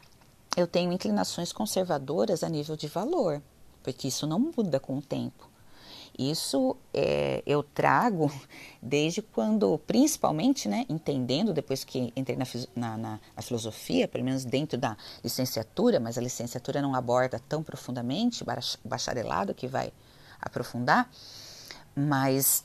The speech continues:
é, que até os valores que meus pais me, me, me passaram com a simplicidade deles, eles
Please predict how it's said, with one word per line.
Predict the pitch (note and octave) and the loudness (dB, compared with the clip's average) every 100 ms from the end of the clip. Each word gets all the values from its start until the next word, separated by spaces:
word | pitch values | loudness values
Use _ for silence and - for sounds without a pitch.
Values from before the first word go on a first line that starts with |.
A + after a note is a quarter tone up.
| - | 0
é, | C#3+ C3+ C3+ B2+ B2 - | 2 2 2 0 -2 -8
que | - D3+ | -2 0
até | - | 4
os | B3+ C4 | 4 6
valores | C4 F3+ F3+ A3 G3+ - | 6 8 8 8 4 0
que | - | -2
meus | C#3 - | -4 -4
pais | - C3 B2+ | -2 -2 0
me, | C3 B2 - - | -2 -4 -18 -8
me, | C#3 B2 A2 - - | -4 -4 -6 -12 -10
me | C3+ | -6
passaram | A#2 A#2+ - C3 D3 C#3+ C3+ | -6 -4 -2 2 2 2 -2
com | - | -4
a | B2 | -4
simplicidade | - B2 C3 - A#2 A#2+ A#2 | -4 -6 -6 -6 -4 -4 -4
deles, | A2 B2 G#3 C4 C3 - - - - - - | -2 2 4 2 0 -8 -16 -18 -16 -12 -4
eles | B2+ B2+ - | -2 -4 -8